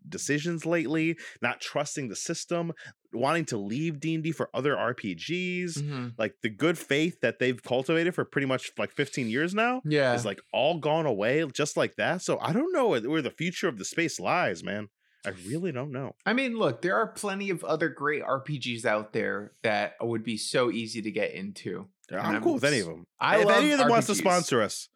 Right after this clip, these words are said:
Speaker 2: We would play whatever R P G sponsored us. I was reading
Speaker 1: Oh.
Speaker 2: about Quest,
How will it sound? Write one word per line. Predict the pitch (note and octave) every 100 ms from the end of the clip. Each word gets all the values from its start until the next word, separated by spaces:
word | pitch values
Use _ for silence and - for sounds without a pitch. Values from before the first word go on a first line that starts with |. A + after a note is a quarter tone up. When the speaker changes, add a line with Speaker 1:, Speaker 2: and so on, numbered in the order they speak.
| -
Speaker 2:
We | B2
would | B2+
play | - C#3 B2+
whatever | A#2 A2+ A#2 C3 -
R | A#2+
P | B2
G | A2 G#2+
sponsored | - G#2 G2 G2
us. | F2 -
I | C#3+
was | D#3+
reading | G#3+ G#3+
Speaker 1:
Oh. |
Speaker 2:
about | G3 F3 -
Quest, | F#3+ D#3+ - -